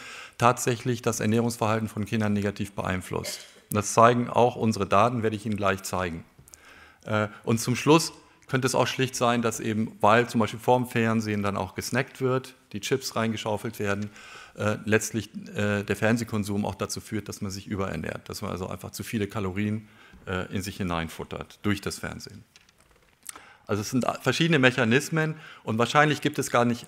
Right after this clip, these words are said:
so eine einfache Antwort, sondern, äh, wahrscheinlich sind es sogar mehrere Faktoren, die hier zusammenspielen. Und das will ich Ihnen, zumindest will ich Ihnen zeigen, was wir herausgefunden haben dazu. Ähm, schauen wir uns mal eine Frage an.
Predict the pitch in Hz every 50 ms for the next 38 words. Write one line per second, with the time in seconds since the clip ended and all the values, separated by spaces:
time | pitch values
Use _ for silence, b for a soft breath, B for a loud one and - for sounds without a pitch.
0 | - _ - - - 104 104 107 - 120 160 160 - 135 - 127 107 104 113 117
1 | - 131 113 120 120 113 113 113 113 117 - 110 110 107 107 104 110 - - 127
2 | 120 131 120 - - 120 104 104 - - 104 104 98 101 104 104 104 107 104 98
3 | - - - - - 107 98 98 101 92 98 95 - 98 87 92 92 92 90 -
4 | - - 85 82 87 98 104 - B B B B B B B B - 98 95 -
5 | 117 107 113 107 - - 110 101 104 101 98 - - - 113 117 120 120 120 127
6 | 110 101 104 117 104 - - 107 104 104 101 98 95 - - 110 110 120 127 120
7 | 123 - - - 98 - 92 90 - - - - - 90 85 85 80 85 80 78
8 | 85 80 - - - - - - - _ _ _ b b b b b b b b
9 | b b b b b b b b b b b b b b b b _ _ - 123
10 | 123 123 123 127 131 117 - - - - _ - - 170 160 165 160 156 151 -
11 | 143 135 135 143 143 151 151 135 - - 101 98 104 95 113 123 117 127 131 139
12 | 143 143